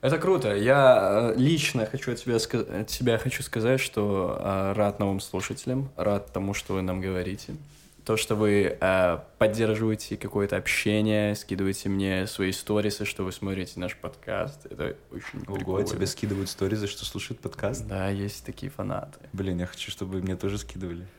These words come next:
Speaker 2: Скидывайте мне, пожалуйста, что ли.
Speaker 1: Вот, так что от себя хочу пожелать, э,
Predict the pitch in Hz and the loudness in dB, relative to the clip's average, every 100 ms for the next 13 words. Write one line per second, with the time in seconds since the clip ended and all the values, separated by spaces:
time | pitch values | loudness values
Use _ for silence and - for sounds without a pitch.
0 | - - - 147 147 - 90 85 101 101 | -20 -10 0 2 2 0 -6 -6 -6 -8
1 | 95 82 - - - - - - - - | -12 -12 -12 -18 -12 -8 -8 -10 -20 -20
2 | - - - - - - 113 117 90 - | -20 -20 -20 -20 -20 -8 2 4 4 0
3 | - 107 - - 120 117 117 110 104 - | -4 -4 -2 2 4 4 6 4 2 -6
4 | - 107 - 185 180 160 156 143 123 123 | -6 -2 2 2 2 2 2 2 4 6
5 | 123 120 - - 101 104 104 101 101 101 | 6 4 0 0 4 6 6 6 4 2